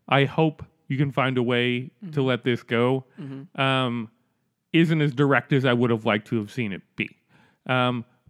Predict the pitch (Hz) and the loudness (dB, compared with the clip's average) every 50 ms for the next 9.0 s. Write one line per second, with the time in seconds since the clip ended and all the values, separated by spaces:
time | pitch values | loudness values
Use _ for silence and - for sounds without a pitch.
0 | _ - 196 226 233 - 196 185 185 185 185 - 175 151 196 220 226 - 240 214 | _ 2 2 2 2 0 0 0 0 0 -2 -2 -2 0 2 2 2 2 2 2
1 | 196 175 - - 185 170 151 123 123 147 156 151 143 131 - - 151 98 - - | 2 2 2 2 2 2 2 0 0 0 0 0 -2 -4 -2 -2 -2 -2 -2 -6
2 | - _ _ _ _ _ _ _ _ _ _ _ _ _ - 147 143 135 135 135 | -14 _ _ _ _ _ _ _ _ _ _ _ _ _ 0 2 4 4 6 4
3 | 135 131 127 120 117 _ _ _ _ _ _ _ _ _ _ _ _ _ _ _ | 4 2 0 -4 -8 _ _ _ _ _ _ _ _ _ _ _ _ _ _ _
4 | _ _ _ _ _ _ _ _ _ _ _ _ _ _ _ _ _ _ _ _ | _ _ _ _ _ _ _ _ _ _ _ _ _ _ _ _ _ _ _ _
5 | _ _ _ _ _ _ _ - 131 151 139 - - 196 220 233 226 208 202 196 | _ _ _ _ _ _ _ -2 0 0 0 2 4 4 4 6 4 2 0 0
6 | - _ _ _ _ - 170 180 180 175 160 147 127 117 107 101 95 92 95 95 | -2 _ _ _ _ 2 6 6 6 6 6 4 2 0 0 0 -2 -2 -4 -6
7 | - - _ - 139 135 135 123 113 - _ _ _ _ _ _ 214 294 339 - | -6 -12 _ 0 2 4 4 2 0 -4 _ _ _ _ _ _ 2 2 4 4
8 | 254 247 220 214 196 190 190 190 - - - 147 120 107 107 107 104 107 139 | 4 4 6 6 6 6 6 4 4 2 0 0 0 2 0 -2 -4 -6 -10